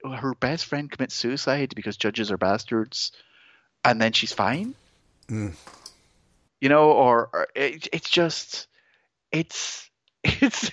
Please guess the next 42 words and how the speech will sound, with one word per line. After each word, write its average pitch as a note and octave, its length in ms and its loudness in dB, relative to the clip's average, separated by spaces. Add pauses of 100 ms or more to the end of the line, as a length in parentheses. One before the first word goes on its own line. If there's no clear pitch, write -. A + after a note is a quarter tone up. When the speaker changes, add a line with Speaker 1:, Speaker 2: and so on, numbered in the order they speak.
Speaker 1:
it's, - 160 -4
like, - 160 4 (100)
it's - 180 -6
a A3 60 2
mess. G3+ 500 -2 (220)
It's F3+ 220 4
a F3 60 2
mess, B2+ 800 -6
and D3 120 -2
it C3+ 40 -8
just - 200 -10
keeps - 320 -16
going. A2+ 400 -6 (520)
And D3 220 -2
on C#3 200 -4
one D#3 140 0
hand, E3+ 200 -4
I'm C#3 120 -10
reading C3 300 -4
and B2 80 -10
going, A2+ 200 2
"Well, A2+ 220 -2
at G#2 60 -4
least - 180 -12
the A2+ 80 0
Arthur G#2 220 -2
Ranson G2+ 340 -6
lo-, D#2+ 140 -6 (100)
art's - 260 -2
lovely." - 440 -2
<laughs> - 60 -20 (440)
And F3+ 80 0
then F3 140 4
I'm G3 200 2
going, D#3+ 300 0
"You're A3 80 2
fucking C#4 460 -4
wasting A3+ 360 2
Arthur G#3 220 4
Ranson F#3 500 -2
in F3+ 120 -2
this F3 140 -4